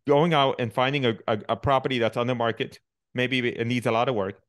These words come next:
You're gonna go to the bank, you're gonna take money out of your bank account, and you're gonna, you're gonna buy this property. You're gonna close on it with your own money. And then you're gonna fire, hi-, hire a contractor to fix up that property and then to then resell it and make a profit.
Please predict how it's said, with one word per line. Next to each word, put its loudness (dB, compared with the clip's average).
You're 0
gonna 2
go 6
to 2
the 4
bank, 0
you're -6
gonna 0
take -4
money -2
out 0
of 0
your 0
bank -2
account, -4
and 0
you're 0
gonna, -2
you're 2
gonna 0
buy 0
this -2
property. -4
You're -4
gonna -2
close 0
on 0
it -2
with -2
your 2
own 0
money. -2
And 0
then 4
you're 4
gonna 2
fire, 0
hi-, 0
hire 0
a 0
contractor -4
to -2
fix -2
up 0
that -2
property -4
and -4
then 0
to 0
then 0
resell 0
it -2
and -2
make 0
a -6
profit. -8